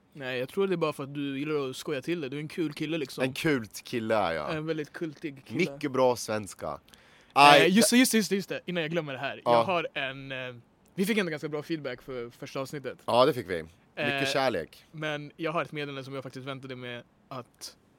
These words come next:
Speaker 1: Jag glömde bort det förra gången vi spelade in, så det kanske är bra.
Speaker 2: Okej, spännande.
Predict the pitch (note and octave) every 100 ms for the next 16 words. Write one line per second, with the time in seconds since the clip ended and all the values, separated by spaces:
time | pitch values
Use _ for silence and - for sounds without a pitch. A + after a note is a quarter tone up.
0 | _ _ _ _ _ - C#3+ F3+ E3+ E3+
1 | G#3 C#3 E3 F3 D3+ C3 - D3+ D3 C3
2 | C#3 D#3+ D3 D#3+ B2+ A2 - G#2 A2+ B2+
3 | C#3+ - A#2+ C3+ F#2+